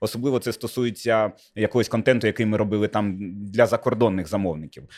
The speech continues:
то треба щось показувати. А що можна показати? Можна показати тільки свій блог. А тим більше, якщо ти дивишся в перспективу, мислиш трішки більше стратегічно, а ми, знову ж таки, з дружиною медіа-менеджери в першу чергу і продюсери, то треба розуміти, що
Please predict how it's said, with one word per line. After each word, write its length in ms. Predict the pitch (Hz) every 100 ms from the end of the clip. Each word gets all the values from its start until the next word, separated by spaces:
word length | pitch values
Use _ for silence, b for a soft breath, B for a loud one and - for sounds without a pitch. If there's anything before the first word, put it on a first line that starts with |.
| B B -
то 260 | 147 160
треба 280 | 156 147 160
щось 180 | - 151
показувати. 520 | 170 156 110 92 107
А 40 |
що 120 | - 156
можна 280 | 151 139
показати? 460 | 131 139 135 98 107
Можна 200 | 123 131
показати 360 | 143 135 135 -
тільки 180 | 127
свій 220 | 131 139 131
блог. 300 | 110 95 -
А 100 | 139
тим 260 | - 113
більше, 400 | 90 151 214 -
якщо 240 | 107 - 135
ти 100 | 117
дивишся 420 | 110 123 107 110
в 120 | -
перспективу, 640 | 117 113 - 110 139 117
мислиш 380 | 107 123 - 98
трішки 400 | - 127 110 104
більше 320 | 92 117 -
стратегічно, 920 | 87 113 107 104 90 175 196 - 80 - B B B B
а 120 | 110
ми, 120 | 120
знову 240 | 110 123
ж 100 | 98
таки, 200 | 107 -
з 60 | 95
дружиною 380 | 98 107 117 113
медіа-менеджери 800 | 131 107 104 107 104 101 107 101
в 60 |
першу 360 | - 143 - 98
чергу 460 | - 90 - 76 b b b -
і 100 | 95
продюсери, 600 | 107 98 95 92 85 -
то 560 | 143 151 165 165 165 156
треба 300 | 127 143 151
розуміти, 500 | 147 127 139 151 147
що 360 | - 127 120